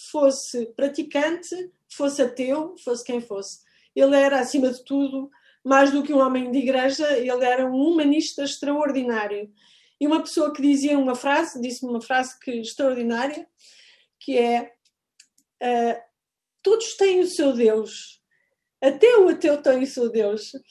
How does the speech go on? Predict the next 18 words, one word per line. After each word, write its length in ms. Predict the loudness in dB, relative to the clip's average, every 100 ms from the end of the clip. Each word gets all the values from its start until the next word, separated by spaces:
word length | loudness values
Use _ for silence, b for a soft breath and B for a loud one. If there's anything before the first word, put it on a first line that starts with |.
| B B B 0
E 100 | 2
isto 380 | 2 0 0 4
diz 240 | 6 6
muito, 260 | 6 4 0
se 120 | 0
nós 180 | 0 0
fi-, 160 | -2
nos 180 | 0 2
fixarmos 560 | 2 0 2 2 4 4
naquilo 280 | 2 0
que 80 | -2
ele 80 | -4
está 180 | -2 -2
a 60 |
dizer, 400 | -2 -4 -2 0
"Até 240 | 0 0 2
o 100 | 2
ateu 280 | 2 0